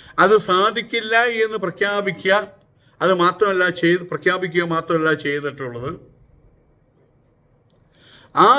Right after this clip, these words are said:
യുദ്ധം താൽക്കാലികമായിട്ട്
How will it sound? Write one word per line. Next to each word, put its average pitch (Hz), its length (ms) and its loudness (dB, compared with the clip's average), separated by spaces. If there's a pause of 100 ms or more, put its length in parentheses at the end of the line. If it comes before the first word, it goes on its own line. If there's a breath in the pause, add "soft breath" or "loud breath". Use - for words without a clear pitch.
(160)
യുദ്ധം 190 440 -4 (1800)
താൽക്കാലികമായിട്ട് 220 1000 0